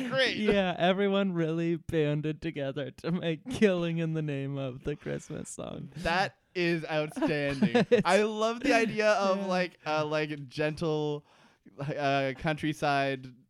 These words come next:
Speaker 1: like, English town that is just, like, this is their tradition, is listening to the top songs of the
Speaker 2: Uh-huh.
Speaker 1: nation. And number one is a s-, and
Speaker 2: Oh.
Speaker 1: number one is a song that in the bridge
Speaker 2: <laughs>
Speaker 1: says,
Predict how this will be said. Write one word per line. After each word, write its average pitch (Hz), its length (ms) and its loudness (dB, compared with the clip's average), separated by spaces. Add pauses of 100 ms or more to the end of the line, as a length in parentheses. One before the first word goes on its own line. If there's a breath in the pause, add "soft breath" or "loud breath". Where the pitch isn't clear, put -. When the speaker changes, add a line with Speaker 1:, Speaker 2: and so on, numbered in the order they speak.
(120)
Speaker 1:
like, 123 300 -4 (140)
English 139 460 -2
town 117 600 -4 (360 loud breath)
that 131 220 2
is 131 160 -2
just, 131 320 -2
like, 123 320 -2 (120)
this 139 180 -4
is 143 80 -6
their 139 160 0
tradition, 131 440 -6
is 110 160 -10
listening 123 340 -6
to 127 100 -8
the 113 340 -4
top 123 320 -4
songs 123 460 -4
of 135 80 -4
the 139 80 2
Speaker 2:
Uh-huh. 147 80 0
Speaker 1:
nation. 113 680 -2 (420 loud breath)
And 135 220 -2
number 147 320 2
one 147 320 4
is 143 80 0
a 151 60 -2
s-, - 80 -2
and 233 600 -4
Speaker 2:
Oh. - 20 -4
Speaker 1:
number 165 280 2
one 170 320 4
is 165 140 -2
a 165 100 0
song 147 420 2
that 143 200 -2
in 139 140 -2
the 143 100 0
bridge 131 360 -4
Speaker 2:
<laughs> - 220 -14
Speaker 1:
says, 135 300 -2